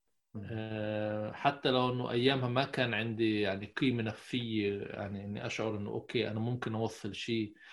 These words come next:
Speaker 2: يعني، حتى كتير أيام بمر بشغلات معينة اللي بحكي، بحكي لأحمد اللي عمره تلتاشر سنة أو اثناشر سنة إنه واو،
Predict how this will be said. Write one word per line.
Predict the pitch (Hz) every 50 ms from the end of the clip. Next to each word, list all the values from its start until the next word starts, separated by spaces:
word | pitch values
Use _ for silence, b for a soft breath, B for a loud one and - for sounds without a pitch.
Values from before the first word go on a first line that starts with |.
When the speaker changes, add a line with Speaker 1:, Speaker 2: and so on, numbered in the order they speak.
| B B B B B
Speaker 2:
يعني، | 113 110 113
حتى | - 147 147 - - 143 117 117 117
كتير | - - 156 151 147 123
أيام | 113 123 120 120 123 131 123 123 117 113 113 113 113 113 -
بمر | - 123 113 107 110 113 113 123 139 127 120 117 110 113
بشغلات | 117 110 110 110 107 107 107 - - 117 107 107 110 120 127 131 127 123 -
معينة | 120 107 110 127 127 120 120 117 113
اللي | 107 113 113
بحكي، | 120 120 113 - - - - 120 120 120 120 120 - _ _ _ _ _ _ _ _ _ _ _ _ _ _ _ _ _ _ _ _
بحكي | - 117 151 - - - - 151
لأحمد | 131 135 143 151 - 131 127 123 110 117
اللي | 113 113
عمره | 110 120 131 123 117
تلتاشر | 113 - 117 107 - - 127 120 - 120 107
سنة | - - 131 117 117 113
أو | 110 107
اثناشر | 104 - - 120 123 - - 113 110
سنة | - - 123 123 120 110 107 113 117 127 - _ _ - 117
إنه | 113 113 110 110 107 104 104 104 - - -
واو، | 110 120 123 117 107 95 95 98 110